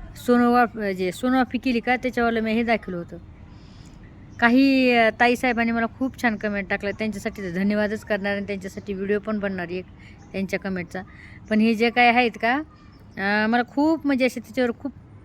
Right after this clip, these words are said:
घाणघाण असे बोललेत. किती नालायक लोक ते, एखाद्या लेडीजला वांज कसं बोलू शकतात हे वय, हा?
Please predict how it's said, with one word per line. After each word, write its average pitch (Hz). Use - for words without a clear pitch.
घाणघाण 269
असे 262
बोललेत. 226
किती 285
नालायक 254
लोक 262
ते, 226
एखाद्या 226
लेडीजला 233
वांज 220
कसं 233
बोलू 240
शकतात 220
हे 202
वय, 208
हा? 226